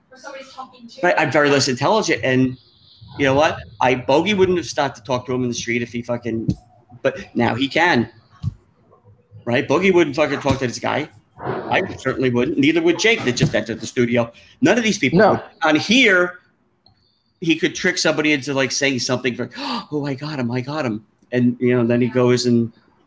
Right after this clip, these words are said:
Speaker 1: Yeah.
Speaker 2: fucking tosses off somewhere or whatever. I don't know. I don't know.
Speaker 1: Whatever gets you
Speaker 3: So
Speaker 1: through.
Speaker 2: Yeah, whatever gets you through.
Speaker 3: Wow. Let's, let's kick it back up on a up note. Do you guys like, uh, Tom Segura, the comedian?
Speaker 2: Tom Segura.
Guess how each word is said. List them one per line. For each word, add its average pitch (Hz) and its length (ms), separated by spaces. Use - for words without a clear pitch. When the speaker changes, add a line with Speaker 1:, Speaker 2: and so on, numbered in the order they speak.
Speaker 1:
Yeah. - 180
Speaker 2:
fucking 120 420
tosses 117 340
off 123 160
somewhere 110 400
or 117 60
whatever. 113 340
I 165 100
don't 175 120
know. 151 220
I 123 120
don't 135 140
know. 113 220
Speaker 1:
Whatever 554 300
gets 508 200
you - 60
Speaker 3:
So - 180
Speaker 1:
through. - 120
Speaker 2:
Yeah, - 260
whatever 160 200
gets 175 160
you 185 60
through. - 200
Speaker 3:
Wow. 170 400
Let's, 240 320
let's 202 300
kick - 300
it 156 100
back 160 220
up 156 160
on 135 140
a 110 320
up 190 180
note. 101 260
Do 123 60
you 165 80
guys 180 200
like, 170 180
uh, 147 220
Tom 156 300
Segura, 139 580
the 135 60
comedian? 135 400
Speaker 2:
Tom - 60
Segura. 113 400